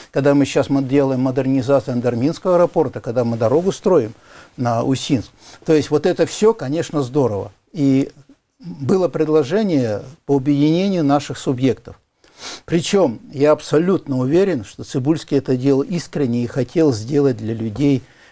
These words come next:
как можно быстрее и как можно быстрее, э, это лучше. Почему они не идут, инвесторы, к нам? Может быть, много говорю. Я же разговаривал, когда посмотрел программу развития вот щас, э, северных территорий,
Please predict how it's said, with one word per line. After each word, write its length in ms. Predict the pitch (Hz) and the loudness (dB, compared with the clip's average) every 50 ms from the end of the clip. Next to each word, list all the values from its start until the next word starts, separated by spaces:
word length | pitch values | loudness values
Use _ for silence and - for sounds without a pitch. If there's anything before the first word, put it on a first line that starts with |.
| _ - | _ -4
как 180 | - 131 - | -4 -2 -2
можно 320 | - 135 135 127 107 131 127 | -2 -2 -2 0 0 -2 -2
быстрее 600 | 117 131 120 - - - 156 175 180 165 147 127 | -2 -2 -4 -4 -4 -2 0 2 2 2 2 0
и 160 | - 139 127 | -2 -4 -4
как 200 | - 151 131 - | -2 -4 -4 -2
можно 300 | 151 147 123 117 131 131 | -2 -2 -2 -2 -2 -4
быстрее, 580 | 123 135 123 - - - - - 135 127 131 135 | -4 -4 -6 -8 -10 -14 -12 -8 -6 -4 -4 -4
э, 300 | 135 131 131 131 127 127 113 | -4 -4 -4 -4 -4 -4 -4
это 140 | 101 - | -4 -4
лучше. 440 | 127 123 165 147 - - - - 101 - _ _ _ _ _ - - - | -2 0 0 0 0 -4 -8 -14 -16 -18 _ _ _ _ _ -20 -20 -6
Почему 500 | - 160 151 - 202 220 214 214 180 131 | -4 -4 -2 0 2 4 4 4 4 2
они 260 | - - 156 180 185 175 | 2 0 0 0 0 0
не 220 | 160 156 160 160 | 2 2 2 2
идут, 220 | 151 175 170 - | 2 2 2 4
инвесторы, 500 | 156 147 143 147 151 139 - - 131 131 | 2 4 4 4 2 2 2 0 -2 -2
к 60 | - - | 0 0
нам? 240 | 139 120 98 - - - - - | 0 0 0 -4 -10 -18 -14 -6
Может 240 | 139 127 131 123 117 | -2 -2 -2 0 -2
быть, 140 | 135 135 - | -2 -2 0
много 260 | 156 139 123 117 117 | 0 0 0 0 -2
говорю. 440 | 107 120 139 127 127 127 120 - - _ _ _ - - - - - - _ _ _ _ | -2 0 2 2 2 2 0 -4 -8 _ _ _ -20 -20 -20 -20 -20 -20 _ _ _ _
Я 160 | - 151 175 | 2 2 2
же 140 | 160 156 160 | 4 4 2
разговаривал, 680 | 160 143 139 147 180 185 196 185 165 147 123 117 113 101 | 2 2 2 2 4 4 4 4 4 2 -2 -4 -6 -4
когда 300 | - 135 131 135 147 139 | -2 0 2 2 2 0
посмотрел 520 | - 127 - 151 156 156 - 156 175 160 - | 0 -2 -2 0 -2 0 2 2 2 2 2
программу 500 | - - 139 131 151 147 143 131 127 127 | 0 -2 0 2 2 2 2 2 2 0
развития 460 | 127 110 135 151 156 139 - 127 120 | 0 0 -2 -2 -2 -2 0 0 0
вот 100 | 120 117 | 0 0
щас, 340 | - - 135 123 110 - - | 0 0 0 0 0 -4 -8
э, 260 | - 113 113 123 117 | -12 -12 -10 -10 -12
северных 440 | - - - 147 143 127 120 120 - | -6 -2 0 2 2 2 0 -2 -4
территорий, 600 | - - 139 143 139 - 233 247 233 170 120 - | -4 -2 -2 -2 0 2 2 2 2 0 -4 -8